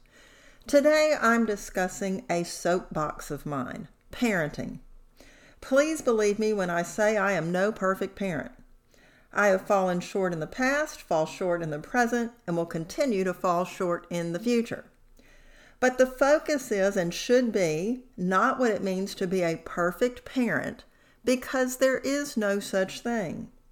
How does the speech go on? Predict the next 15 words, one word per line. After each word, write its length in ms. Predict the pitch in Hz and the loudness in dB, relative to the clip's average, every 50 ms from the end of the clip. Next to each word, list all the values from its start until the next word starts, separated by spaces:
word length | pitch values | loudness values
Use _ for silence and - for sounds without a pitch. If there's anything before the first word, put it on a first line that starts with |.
| _ _ _ _ - _ _ _ _ _ _ - - - 220 | _ _ _ _ -20 _ _ _ _ _ _ -20 -12 0 2
The 180 | 233 254 262 | 4 6 6
only 260 | 269 285 311 320 311 | 6 6 4 2 2
goal 320 | 277 240 226 214 214 226 226 | 2 4 6 6 6 4 2
in 120 | 214 190 | 2 0
question 500 | 190 - - 202 202 202 - - 214 208 | -2 0 2 2 2 2 0 -2 -4 -2
to 140 | 202 - 202 | -2 -4 -2
be 180 | 185 185 185 190 | -2 0 0 0
asked 380 | 196 196 196 196 190 - - | 0 0 0 -2 -4 -6 -10
is, 540 | - - 156 147 139 135 147 160 - - - _ _ _ _ - - - - - - | -8 -6 -4 -4 -4 -4 -4 -6 -10 -14 -20 _ _ _ _ -20 -20 -20 -20 -20 -16
how 340 | - 202 196 196 202 226 | -8 -4 -2 2 2 2
do 200 | 240 285 285 294 | 2 2 2 2
I 160 | 277 277 294 294 | 2 2 2 0
parent 480 | 285 - 247 226 220 226 226 226 - | -2 -2 -2 0 2 0 0 -2 -2
my 220 | 185 190 190 190 196 | 0 2 2 2 2
children, 680 | 196 - - 196 180 165 165 - - 101 104 - - | -2 -4 -4 -2 -2 -2 -2 -4 -6 -8 -8 -10 -12